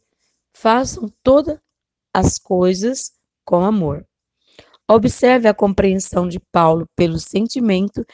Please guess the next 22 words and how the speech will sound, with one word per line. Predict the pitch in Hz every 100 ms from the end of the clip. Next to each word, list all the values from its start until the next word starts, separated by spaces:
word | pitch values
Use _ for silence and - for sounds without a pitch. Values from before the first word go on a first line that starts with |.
| _ -
e | 247
expectativa | 285 - 247 233 - 247 247 185 175 185
dos | 202 220
outros. | 156 135 - _ _ _ _ _
O | -
exemplo | 269 262 302 294 190
aqui | 175 - 226
é |
o | 208
de | 165
Estéfanas, | 208 - 277 190 - - 160
versículo | 160 180 - 208 220
quinze. | 196 - 156 143 _ _ _ _ -
"E | 226
agora, | 262 208 196 180
irmãos, | 175 160 156 170 - - _ _ -
eu | 208
peço | - 233 269 254
a |
vocês | 214 202 - 196 185 196
o |
seguinte: | 208 - 202 190 156 147